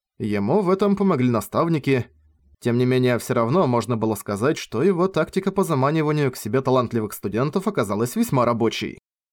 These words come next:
Одного командира в отряде было достаточно, боец типа Хуканя стал бы только помехой. Так что его основная роль заключалась лишь в том, чтобы помочь Лиеру утвердить свой авторитет среди остальных –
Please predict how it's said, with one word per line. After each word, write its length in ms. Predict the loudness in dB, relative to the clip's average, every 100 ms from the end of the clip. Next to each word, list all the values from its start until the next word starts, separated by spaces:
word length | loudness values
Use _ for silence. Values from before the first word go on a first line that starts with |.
| _ _ _
Одного 420 | -6 -2 0 2 2
командира 540 | 2 2 2 2 2
в 60 | 2
отряде 300 | 0 0 2
было 200 | 2 2
достаточно, 800 | 0 -2 -2 -2 -2 0 0 -4 _ _ _ -12
боец 480 | -4 0 2 0 -2
типа 260 | -4 -2 -2
Хуканя 460 | -4 0 0 0
стал 280 | -2 0 0
бы 120 | 0
только 280 | 0 0 0
помехой. 560 | 0 0 0 -4 -12 -16 _ _ _ _ _ _ -6
Так 180 | -6
что 140 | -2 -2
его 240 | 0 2
основная 500 | 0 0 0 2 2
роль 220 | 2 2
заключалась 640 | 0 0 -2 0 0 0 0
лишь 180 | -2
в 80 | -2
том, 240 | 0 0 0
чтобы 300 | -2 -4 -2
помочь 360 | 0 0 -2
Лиеру 320 | 0 2 4
утвердить 460 | 2 0 -2 -2 -2
свой 200 | 0 0
авторитет 420 | 0 -2 0 -2
среди 240 | -2 0 0
остальных – 580 | -2 -2 0 0 -2